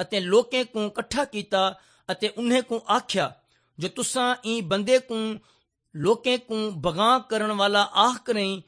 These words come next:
ਮੇਰੇ ਕੋਲ ਆਂਦੇ ਅਤੇ ਦੇਖੋ ਮੈਂ ਤੁਹਾਡੇ ਸਾਹਮਣੇ ਹੀ ਤਹਿਕੀਕਾਤ ਕੀਤਨ, ਪਰ ਜਿਹੜੀ ਗਾਲੀ ਦਾ ਤੁਸਾਂ ਇਹਦੇ ਤੇ ਇਲਜ਼ਾਮ ਲਾਏ ਉਹਨੇ ਵਿੱਚੋਂ ਤਾਂ ਮੈਂ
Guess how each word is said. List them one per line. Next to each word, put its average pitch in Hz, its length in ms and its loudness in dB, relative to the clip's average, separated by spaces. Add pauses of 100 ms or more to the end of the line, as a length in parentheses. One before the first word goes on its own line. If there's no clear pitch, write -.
(180)
ਮੇਰੇ 190 240 2
ਕੋਲ 220 340 -2 (160)
ਆਂਦੇ 208 500 2 (240)
ਅਤੇ 196 180 -4
ਦੇਖੋ 233 400 2
ਮੈਂ 214 280 0
ਤੁਹਾਡੇ 196 400 0
ਸਾਹਮਣੇ 262 420 -2
ਹੀ 202 260 -4 (280)
ਤਹਿਕੀਕਾਤ 202 680 0
ਕੀਤਨ, 208 460 -6 (380)
ਪਰ 185 140 0
ਜਿਹੜੀ 208 300 -2
ਗਾਲੀ 220 360 2
ਦਾ 214 160 4
ਤੁਸਾਂ 220 560 -4 (340)
ਇਹਦੇ 233 280 2
ਤੇ 214 200 0
ਇਲਜ਼ਾਮ 202 640 0
ਲਾਏ 202 400 4 (380)
ਉਹਨੇ 269 260 0
ਵਿੱਚੋਂ 240 300 -6
ਤਾਂ 214 380 0 (280)
ਮੈਂ 185 160 0